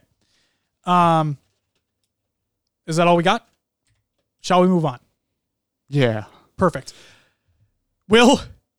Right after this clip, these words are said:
Speaker 1: it's time for some shout-outs. First and foremost, congratulations to Real Life Spartan on over one thousand followers on Twitch. We included a Twitch link to his stream. Check it out. He dresses up in an all, uh, Master Chief costume,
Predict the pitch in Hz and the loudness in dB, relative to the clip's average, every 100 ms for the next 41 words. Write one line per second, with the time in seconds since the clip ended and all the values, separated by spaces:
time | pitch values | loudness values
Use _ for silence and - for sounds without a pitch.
0 | _ - 247 - 196 156 165 190 160 147 | _ -4 -4 0 -2 -2 -6 -6 -6 -6
1 | 120 117 - - _ - - 554 605 - | -8 -14 -12 -14 _ -6 -6 -6 -6 -4
2 | - - - - - - - - - - | -2 -2 -2 0 -2 -2 -2 -4 -4 -4
3 | - - 480 906 480 932 880 - - - | -2 -4 -4 -4 -4 -4 -6 -8 -12 -18
4 | - _ _ _ 302 302 285 302 285 262 | -20 _ _ _ -2 0 0 0 2 0
5 | 262 233 247 247 240 233 240 - 202 208 | -2 0 0 0 -2 -4 -6 -4 -2 0
6 | 254 247 - - 233 214 208 196 180 214 | 0 -2 -2 -4 -4 -2 -4 -2 -2 -2
7 | 311 294 233 262 269 208 - 208 240 233 | -2 -4 -2 -2 -2 -6 -6 -6 -6 -4
8 | 196 208 - 208 233 - - - 185 226 | -4 -6 -4 -4 -4 -8 -12 -10 -6 -4
9 | 202 180 - 240 - 233 214 - 196 202 | -4 -4 -4 -6 -6 -8 -8 -8 -4 -4
10 | - - 233 311 - - - 180 190 240 | -6 -8 -10 -10 -14 -12 -8 -4 -2 -4
11 | - - - 214 208 220 208 185 214 180 | -8 -16 -6 -4 -2 -2 -2 -4 -4 -2
12 | 160 180 180 - 175 156 151 180 180 165 | 0 0 -2 -4 -4 -2 -2 -2 -4 -6
13 | - 190 - - 190 - 254 | -8 -8 -8 -10 -8 -8 -8